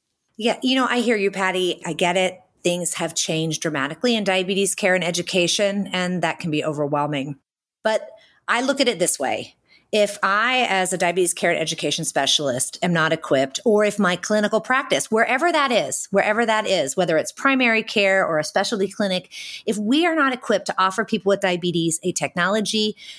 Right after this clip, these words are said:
that might significantly improve their outcomes, and I can tell you, I don't often talk about it, but I have a daughter with diabetes who I've seen the change. And I'm talking both in terms of clinical outcomes, like fewer lows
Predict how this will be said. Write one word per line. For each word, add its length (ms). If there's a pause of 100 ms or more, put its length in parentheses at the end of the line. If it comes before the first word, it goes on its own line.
that 140
might 180
significantly 960
improve 300
their 200
outcomes, 480
and 120
I 80
can 160
tell 220
you, 300 (360)
I 80
don't 280
often 300
talk 140
about 160
it, 40
but 100
I 20
have 160
a 60
daughter 360
with 140
diabetes 460
who 100
I've 180
seen 800
the 80
change. 800 (460)
And 140
I'm 120
talking 340
both 220
in 100
terms 260
of 120
clinical 340
outcomes, 760 (100)
like 160
fewer 340
lows 560